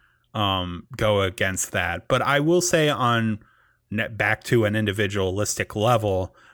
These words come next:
there is so much information out there that I can forgive people for only knowing, like, one thing.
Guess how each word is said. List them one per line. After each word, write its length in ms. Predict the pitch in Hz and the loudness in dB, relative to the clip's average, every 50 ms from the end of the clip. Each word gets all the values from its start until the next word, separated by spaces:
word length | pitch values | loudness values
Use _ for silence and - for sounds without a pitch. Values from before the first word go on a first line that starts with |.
| _ _ _ | _ _ _
there 260 | 123 117 123 147 156 | 0 0 2 2 4
is 200 | 151 135 120 107 | 4 4 2 2
so 520 | - - - - - 113 107 110 113 113 117 | 0 -2 -4 -2 0 2 2 2 2 2 2
much 340 | 120 113 104 107 107 - - | 2 2 2 0 0 -2 -4
information 840 | - 110 101 107 - - 113 101 95 90 92 95 92 - - 113 110 | -4 -2 -2 -2 -2 -2 -2 0 0 0 0 0 -2 -2 -2 0 0
out 240 | 110 117 120 - - | 2 0 0 0 2
there 380 | - 127 127 131 139 147 139 - - - - - - _ _ | 2 4 4 4 4 2 0 -4 -10 -20 -20 -20 -20 _ _
that 140 | - 117 113 | 2 4 4
I 160 | 120 131 156 | 4 4 2
can 200 | 160 - 165 147 | 2 0 0 0
forgive 560 | 127 - 135 123 113 113 110 120 113 - - | 0 0 0 0 2 2 4 4 2 0 -2
people 340 | - 120 110 - 110 104 98 | -2 0 0 2 0 0 -2
for 500 | - - - 104 95 90 87 90 95 - _ - | -2 -2 -2 0 0 0 -2 -4 -8 -12 _ -2
only 340 | 120 117 110 107 107 101 98 | 0 2 2 2 2 0 0
knowing, 500 | 101 104 101 98 101 95 92 92 92 92 | 0 0 2 2 0 0 -2 -2 -4 -6
like, 320 | 98 - 87 85 - - | -6 -4 -4 -6 -6 -4
one 220 | 98 95 92 90 | -2 -2 -2 -2
thing. 460 | 82 - - 101 87 78 76 71 95 | -4 -6 -6 -6 -6 -6 -8 -12 -16